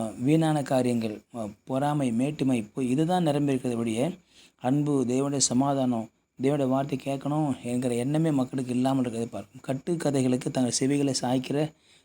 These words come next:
காலங்களில் வாழ்ந்து கொண்டிருக்கிறோம். தீமைக்கு, ஆ, சப்போர்ட் பண்ணுகிற காலங்களில் வாழ்ந்து கொண்டிருக்கிறோம். ஆகவே, இந்த நாட்கள் மிக கொடிதாக இருக்கிறது, மிக கொடிதான நாட்களில் வாழ்ந்து கொண்டிருக்கிறோம்.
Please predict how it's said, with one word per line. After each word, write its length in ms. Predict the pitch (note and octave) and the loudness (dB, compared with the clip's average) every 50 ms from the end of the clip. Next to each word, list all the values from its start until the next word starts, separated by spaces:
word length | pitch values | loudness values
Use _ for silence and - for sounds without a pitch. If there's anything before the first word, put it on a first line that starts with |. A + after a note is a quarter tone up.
| _ _ | _ _
காலங்களில் 480 | - - C#3+ C#3+ D3+ D3 C#3 C#3 C#3+ C3 | 0 4 4 4 6 4 4 4 4 4
வாழ்ந்து 260 | B2 A#2+ B2 B2 A#2+ | 4 2 2 2 0
கொண்டிருக்கிறோம். 540 | A#2+ A#2 A2 G#2+ G#2+ G#2 A2 A2+ G#2+ G#2 G#2 - - _ _ _ _ _ - | 0 -2 -4 -4 -6 -6 -6 -4 -4 -4 -6 -8 -12 _ _ _ _ _ -2
தீமைக்கு, 520 | - F3 F#3+ F#3+ F3+ E3 D#3 - - D#3 C#3 B2 A2+ - _ _ _ _ _ _ _ _ _ _ _ - | 2 2 2 4 2 0 0 2 4 4 4 4 2 -2 _ _ _ _ _ _ _ _ _ _ _ -4
ஆ, 200 | C3 B2 A#2+ A2+ - - | -2 -2 0 0 0 0
சப்போர்ட் 320 | C#3+ C3 - - F#3 E3 - | 0 0 0 0 -2 0 2
பண்ணுகிற 300 | D#3 D#3 C#3+ C#3 C#3 C3 B2 B2 - - _ _ _ _ _ _ _ _ _ _ _ - | 2 2 2 4 4 2 2 0 -2 -6 _ _ _ _ _ _ _ _ _ _ _ 2
காலங்களில் 400 | D3 C#3+ D3 D3+ D3 C#3+ C#3 B2 | 2 4 4 4 2 2 2 2
வாழ்ந்து 240 | B2 B2+ B2+ A#2+ | 2 2 2 2
கொண்டிருக்கிறோம். 540 | A#2 A2+ A2 A#2+ A2 G#2 A#2 A2+ A2+ G#2+ G#2 G2+ - - _ _ _ _ _ _ _ _ _ _ _ - | 0 0 -2 -4 -4 -4 -4 -2 -2 -2 -4 -6 -8 -14 _ _ _ _ _ _ _ _ _ _ _ -2
ஆகவே, 240 | - D3 C#3+ C#3+ D#3+ | 0 2 4 4 4
இந்த 140 | E3+ D#3 C#3+ | 2 2 0
நாட்கள் 320 | C3+ C3+ D3+ D3+ - C#3 | 0 -2 -2 -2 2 4
மிக 240 | C3 C3+ C3+ E3 F3 D#3 | 4 4 6 4 4 4
கொடிதாக 460 | D#3+ D3+ C#3 C#3+ C#3+ C#3 C3+ B2+ C3+ | 4 2 4 4 4 4 4 4 2
இருக்கிறது, 380 | C3 A#2+ - A#2 A#2 A2+ C3 D3+ - - | 0 -2 -4 -6 -6 -6 -6 -6 -6 -4
மிக 220 | C3 C3 C#3 D3+ | -2 0 0 0
கொடிதான 380 | C#3 C3+ - C#3 C#3 C#3+ D3 C#3+ | 0 0 0 0 0 2 0 0
நாட்களில் 420 | C3+ C3 B2+ B2+ - C3 B2 A#2+ | 0 -2 -4 -4 -4 -4 -2 -2
வாழ்ந்து 200 | A#2 A#2+ A#2 A#2 | 0 -2 -2 -2
கொண்டிருக்கிறோம். 520 | A2 A2 G#2 A2 G#2+ G#2 A2+ A#2 C3+ - | -4 -4 -6 -6 -8 -8 -6 -6 -6 -6